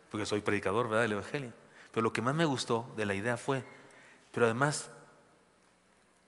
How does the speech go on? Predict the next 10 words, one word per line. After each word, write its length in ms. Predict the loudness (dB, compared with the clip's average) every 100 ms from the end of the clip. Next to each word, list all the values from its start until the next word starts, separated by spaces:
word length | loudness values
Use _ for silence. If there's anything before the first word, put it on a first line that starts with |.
| _ _ _ _
perdón 180 | 4 6
que 80 | 6
hasta 120 | 4
me 80 | 2
emociono 420 | 0 2 2 4
pensar 260 | 2 2 2
en 80 | 2
eso, 220 | 0 2
pero 120 | 4
además 340 | 6 6 2